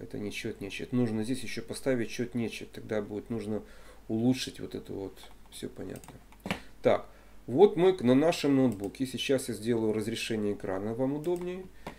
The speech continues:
И мы сейчас с вами как раз этот дак, цифроаналоговый преобразователь, с вами и пройдем.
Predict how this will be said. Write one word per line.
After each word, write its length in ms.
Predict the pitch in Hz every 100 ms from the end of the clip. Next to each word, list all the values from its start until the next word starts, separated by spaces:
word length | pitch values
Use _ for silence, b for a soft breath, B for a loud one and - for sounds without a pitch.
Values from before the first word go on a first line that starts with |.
| B B -
И 60 |
мы 180 | 110 180
сейчас 360 | - 127 135 -
с 40 |
вами 240 | 131 139 120
как 160 | -
раз 220 | 127 131 104
этот 300 | - 98 101
дак, 380 | 143 160 - - - - - -
цифроаналоговый 800 | - - 110 113 117 110 104 107
преобразователь, 800 | 104 104 107 101 117 165 170 143
с 140 | - 117
вами 280 | 123 123
и 180 | 117 127
пройдем. 680 | 131 107 107 104 98 95